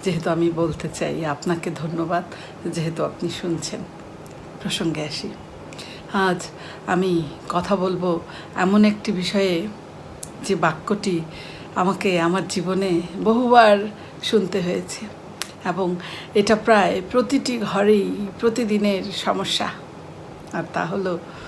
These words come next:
ছেলেমেয়েরা কথা শোনে না। কী করব? এই সমস্যাটি শুধু কি আমাদের,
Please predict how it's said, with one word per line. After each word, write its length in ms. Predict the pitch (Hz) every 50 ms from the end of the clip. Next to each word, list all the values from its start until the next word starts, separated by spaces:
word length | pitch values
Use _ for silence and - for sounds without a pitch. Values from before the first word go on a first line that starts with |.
| - - - - - - - - -
ছেলেমেয়েরা 720 | - 214 208 214 214 208 208 202 202 202 196 202 208 220 208 - - - - - - - - -
কথা 300 | - 269 233 - 240 240
শোনে 300 | 214 - 214 185 185 190
না। 120 | - - - - - - - - -
কী 140 | - 294 277
করব? 360 | - 254 220 190 170 208 208 - - - - - - - - - - - - - - - - - - - - - - - - - - - - - - - - - - - -
এই 120 | 226 233 214
সমস্যাটি 760 | - - 196 185 208 208 - - 208 202 208 233 208 180 180 - - - - - -
শুধু 300 | - 214 208 208 - 208 -
কি 140 | - 208 185
আমাদের, 460 | 165 156 170 170 170 170 202 185